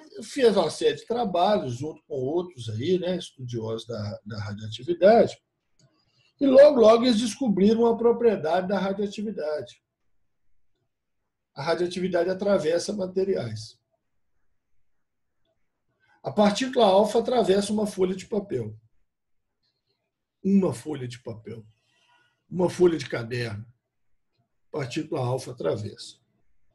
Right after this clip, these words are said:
Cinco folhas de caderno ela não consegue atravessar, não. Mas uma folha de caderno ela atravessa.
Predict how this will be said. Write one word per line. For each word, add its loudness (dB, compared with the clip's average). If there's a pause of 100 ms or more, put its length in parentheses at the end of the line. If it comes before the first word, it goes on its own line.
(580)
Cinco 2
folhas 4
de -12
caderno 0
ela -2
não -6
consegue -2
atravessar, -6
não. -12 (420)
Mas -2
uma 2
folha -6
de -12
caderno -4
ela -4
atravessa. -10